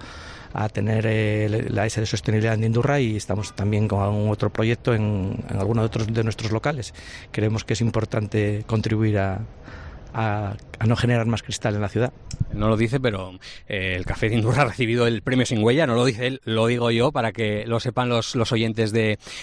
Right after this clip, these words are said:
Speaker 2: de cope. Em, el Grupo Gavia es un transatlántico de la hostelería, Coca-Cola es otro transatlántico en cuanto a refrescos se, se refiere, el transatlántico, eh, lo, lo podemos decir.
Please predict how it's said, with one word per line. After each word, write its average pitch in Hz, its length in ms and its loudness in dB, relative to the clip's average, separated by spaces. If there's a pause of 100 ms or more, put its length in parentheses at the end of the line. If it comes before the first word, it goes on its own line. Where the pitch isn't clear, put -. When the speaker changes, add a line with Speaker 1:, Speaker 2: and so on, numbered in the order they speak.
(100)
Speaker 2:
de 113 140 0
cope. 180 320 0 (340)
Em, 120 520 2 (500)
el 123 140 0
Grupo 143 200 2
Gavia 156 220 2
es 151 140 -4
un 143 160 0
transatlántico 107 880 -2
de 110 100 0
la 104 80 2
hostelería, 104 640 0 (140)
Coca-Cola 127 680 0
es 117 100 -6
otro 123 200 -2
transatlántico 117 1040 0
en 104 240 -6
cuanto 101 400 0
a 95 480 0
refrescos 113 560 -2
se, 110 240 0
se - 120 -2
refiere, 120 380 -2
el 113 160 -2
transatlántico, 113 800 -4 (120)
eh, 104 240 -10
lo, 110 200 -4
lo 107 80 2
podemos 110 320 2
decir. 120 260 2